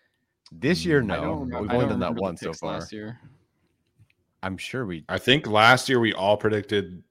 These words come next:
Speaker 2: we all had loss against the Chiefs at home, if I'm not mistaken.
Speaker 3: No, I think, I think I probably predicted them to lose.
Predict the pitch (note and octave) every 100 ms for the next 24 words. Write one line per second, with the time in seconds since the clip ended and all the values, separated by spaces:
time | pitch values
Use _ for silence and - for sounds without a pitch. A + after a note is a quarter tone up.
0 | - G#2 F#2+ F#2+ G#2 A2 A2 G#2 F#2 F#2
1 | F#2 F#2+ F#2+ G2 F2+ F2 - D#2+ - F2+
2 | E2+ D#2+ - - E2 E2 A2 B2 B2+ _
3 | - A2+ A#2 A2+ - A#2+ A#2 A#2+ A#2 A#2+
4 | A2+ _ _ _ _ _ _ _ _ _
5 | _ _ _ _ _ _ _ C3+ C3+ B2+
6 | B2 A#2+ G#2+ F#2+ F2+ F#2 G2+ - D3 D#3+
7 | E3+ D3 C3+ D#3+ D#3 - A2+ A2+ A2 A2
8 | G2 G#2 G2+ G2 G#2 - - G#2 G2+ F#2+
9 | F#2+ F#2 F#2 F#2+ - -